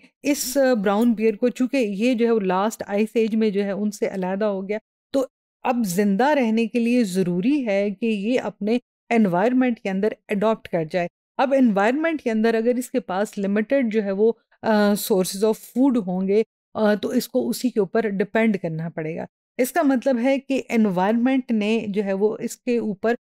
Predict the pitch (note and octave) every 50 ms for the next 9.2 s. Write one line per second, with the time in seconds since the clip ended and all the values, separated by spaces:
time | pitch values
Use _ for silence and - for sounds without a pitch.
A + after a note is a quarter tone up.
0 | _ - A3+ A3 A3+ A3 F#3 - B3 B3+ B3 C4+ C#4 A3 G#3+ G3+ G3 F#3 F#3+ A3
1 | A#3+ - _ _ _ - G3+ G3 G3+ G3+ F#3+ F3+ F#3 F#3 F3+ E3+ E3 E3+ - _
2 | _ _ _ _ - A3+ B3 C4 C#4 B3+ C#4+ A#3+ C#4 C#4+ C#4+ C#4+ C#4 G#3+ - -
3 | A3 G#3+ G#3+ A3 G#3+ - _ - A#3 A#3+ A3+ - - A#3 - - C#4+ B3+ C4+ B3+
4 | - - - - G3+ F#3 A3 A3+ - - D#4+ D#4+ - - C4 A3+ G#3+ G3+ A#3 G#3
5 | G3+ A3+ A3+ G#3+ F#3+ A#3 C4 - _ _ _ - B3+ A#3 F#3+ D#3+ A3 A#3 B3+ D4+
6 | F4 F4+ C4+ C4+ B3+ C4+ C#4+ C4+ B3 - C4+ B3+ A#3+ A3+ B3 C4+ D4 C#4 D4 C#4+
7 | B3+ B3+ B3+ B3+ B3+ - - A3+ - - C#4 B3+ C4 A#3+ C4+ B3+ B3 D4 D4+ B3+
8 | - D4 C#4 - - - C#4+ C4 C4 C4+ A#3 G#3+ - C4+ C4+ C4+ C4+ B3+ B3 -
9 | - A3 G3 G3